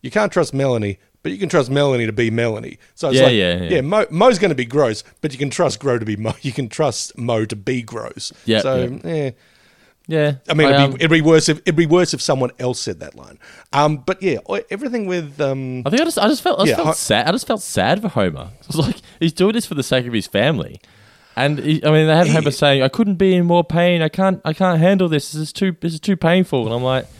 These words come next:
Speaker 2: "This isn't funny because Homer's not putting himself in this situation. He's doing it because he feels like he has to for the sake of his family, and, uh, no one's helping him." And I'm just like, "What's, what, what the hell?" Now he's being raped by a
Speaker 1: What?
Speaker 2: panda? <laughs>
Speaker 1: I, I guess by the, uh, dynamics of storytelling, we've reached the third, we've reached the end of the second act.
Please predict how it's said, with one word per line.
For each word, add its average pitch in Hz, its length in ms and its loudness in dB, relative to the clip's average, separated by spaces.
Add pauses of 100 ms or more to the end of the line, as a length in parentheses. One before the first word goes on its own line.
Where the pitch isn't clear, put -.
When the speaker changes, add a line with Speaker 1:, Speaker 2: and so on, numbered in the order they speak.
(300)
Speaker 2:
"This 247 120 -6
isn't 302 180 0
funny 247 280 0
because 139 260 0
Homer's 220 300 2
not 202 140 -2
putting 208 160 0
himself 170 300 0
in - 20 -10
this 147 120 -2
situation. 147 580 0
He's 131 120 -2
doing 185 220 0
it 170 180 -6 (580)
because 151 200 2
he 139 200 0
feels 160 200 0
like 143 80 -2
he 131 80 -2
has 135 240 -2
to 139 60 -2
for - 100 -10
the 123 80 -4
sake 131 180 0
of 120 40 -6
his 120 100 -2
family, 139 380 2
and, 120 180 -4
uh, - 40 -8 (280)
no 175 120 2
one's 170 120 2
helping 214 300 2
him." 127 160 2
And 127 80 0
I'm 135 160 -2
just 156 120 -8
like, 165 140 -2
"What's, - 260 -6
what, 392 100 -10 (120)
what 415 140 -8
the 359 100 2
hell?" 370 380 0 (200)
Now 254 120 4
he's 269 100 0
being 226 220 0
raped 185 200 2
by 139 120 6
a - 20 4
Speaker 1:
What? 139 80 -2
Speaker 2:
panda? 247 440 2
<laughs> 302 60 -4 (720)
Speaker 1:
I, 160 280 2
I 151 100 4
guess 156 380 -2
by 131 260 2
the, 117 320 0
uh, 110 480 2
dynamics 107 720 -4
of 147 100 -4
storytelling, 117 800 -4
we've 101 280 -6
reached 135 300 -4
the 110 100 -6
third, 123 400 -4
we've 104 240 -8
reached 131 240 -6
the 117 160 -10
end 131 200 -4
of 107 60 -10
the 110 80 -8
second 123 360 -4
act. 113 260 -6